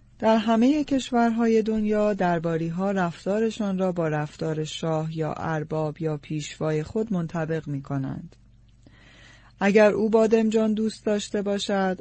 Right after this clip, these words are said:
اطرافیان نیز بادمجان دوست دارند و باید دائما بخورند. اگر او عدد سیزده را نحس بداند، همهٔ این عدد را نحس می‌دانند.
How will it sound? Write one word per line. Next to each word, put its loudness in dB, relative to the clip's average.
اطرافیان -2
نیز 2
بادمجان -2
دوست -6
دارند -8
و -2
باید -2
دائما -2
بخورند. -8
اگر 2
او 2
عدد 0
سیزده -2
را -4
نحس -4
بداند، 0
همهٔ 2
این 2
عدد -2
را -2
نحس -6
می‌دانند. -10